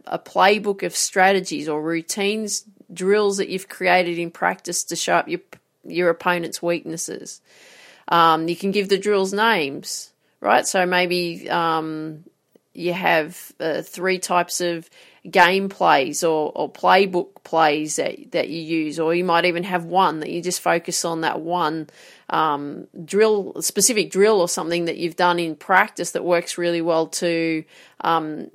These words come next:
help open up the court or something like that. Focus on another area in your game. You focus on where you need to serve the ball and,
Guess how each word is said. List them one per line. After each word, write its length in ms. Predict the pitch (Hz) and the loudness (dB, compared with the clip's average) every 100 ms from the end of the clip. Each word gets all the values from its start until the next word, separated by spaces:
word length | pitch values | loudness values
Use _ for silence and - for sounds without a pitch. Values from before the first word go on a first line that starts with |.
| _ | _
help 400 | - 185 180 - - - | -2 2 2 0 -14 2
open 300 | 180 180 180 | 4 4 2
up 120 | 165 - | -2 -4
the 60 | |
court 520 | - - 190 147 - | -8 -4 0 0 -2
or 120 | - 160 | -6 -6
something 380 | - 160 170 | -4 -4 -2
like 260 | 160 156 - | 0 -2 0
that. 320 | 196 170 - _ - - - | 2 2 0 _ -20 -20 -20
Focus 580 | - - 202 220 240 - | -10 4 6 6 2 0
on 540 | 214 185 180 175 170 - - | 2 2 2 -2 -4 -8 -6
another 380 | 180 185 196 196 | -2 2 4 4
area 440 | 147 170 170 170 | 6 6 6 4
in 160 | 170 175 | 2 0
your 80 | 170 | 0
game. 220 | 170 170 | 0 0
You 100 | 170 | -4
focus 460 | - 175 175 175 | 0 0 0 -4
on 140 | 180 170 | -2 -2
where 100 | 170 | 0
you 160 | 170 | 0
need 240 | 170 170 165 | -2 -2 -4
to 100 | 175 | -4
serve 460 | - - 180 170 | -2 2 4 4
the 80 | 165 | 2
ball 540 | 165 185 175 151 139 - | -4 2 4 4 0 -2
and, 480 | 165 165 165 160 | -4 -2 -4 -6